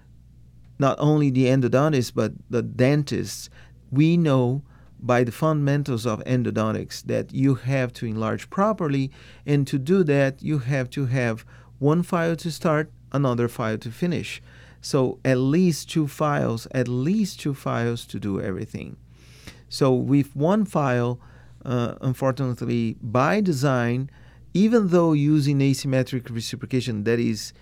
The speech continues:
in my opinion, much better than rotation, uh, even using this asymmetric reciprocation, with just one file, you have that design and you have that final shape, in,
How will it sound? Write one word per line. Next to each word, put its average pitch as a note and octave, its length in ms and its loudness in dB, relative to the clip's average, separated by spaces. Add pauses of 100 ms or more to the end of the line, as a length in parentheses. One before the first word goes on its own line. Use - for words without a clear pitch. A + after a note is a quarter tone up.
(160)
in B2 160 0
my D#3+ 160 2
opinion, B2+ 400 -2
much C3+ 280 -4
better A2+ 260 -2
than G#2+ 220 -4
rotation, A#2+ 960 0 (480)
uh, A#2 400 0 (200)
even G3+ 520 2
using C#3+ 500 2
this B2 240 -2
asymmetric A#2 640 -4
reciprocation, G#2 840 -6 (400)
with C3 200 4
just D3 320 0
one E3 200 0
file, A#2+ 420 0
you B2+ 320 2
have B2+ 500 0 (480)
that C#3+ 360 4
design G#2+ 640 -2 (100)
and B2+ 160 0
you B2+ 120 0
have A#2+ 360 -2
that C#3 240 2
final A2 380 -4
shape, G#2 420 -2 (440)
in, B2 280 2